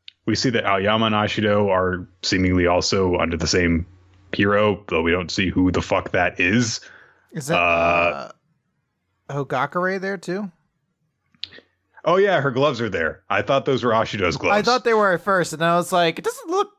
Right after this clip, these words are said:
Speaker 2: right. Like, it doesn't look like her right arm is positioned. Like, why is it forward if that would be the back arm?"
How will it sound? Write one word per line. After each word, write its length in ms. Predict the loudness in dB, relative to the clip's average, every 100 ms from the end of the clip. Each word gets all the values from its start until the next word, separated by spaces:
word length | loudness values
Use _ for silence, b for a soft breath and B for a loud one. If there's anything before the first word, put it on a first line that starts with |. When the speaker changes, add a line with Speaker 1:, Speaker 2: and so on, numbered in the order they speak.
| _ _ -8
Speaker 2:
right. 440 | -2 0 -2 -8 -4
Like, 240 | -2 -2
it 80 | 0
doesn't 280 | -2 -2 -4
look 160 | -2
like 200 | 0 0
her 180 | 0 0
right 520 | 0 -8 -2 0 0 0
arm 440 | 2 2 0 -4
is 220 | -6 -6
positioned. 640 | -6 -10 -6 -6 -6 -8 -2
Like, 160 | -2
why 180 | 0 0
is 140 | 0 -2
it 100 | -8
forward 680 | -10 -4 -2 0 0 -2
if 140 | -4 -2
that 140 | 0 0
would 120 | -2
be 80 | -6
the 120 | -6
back 360 | -2 -2 -2
arm?" 340 | -4 -4 -6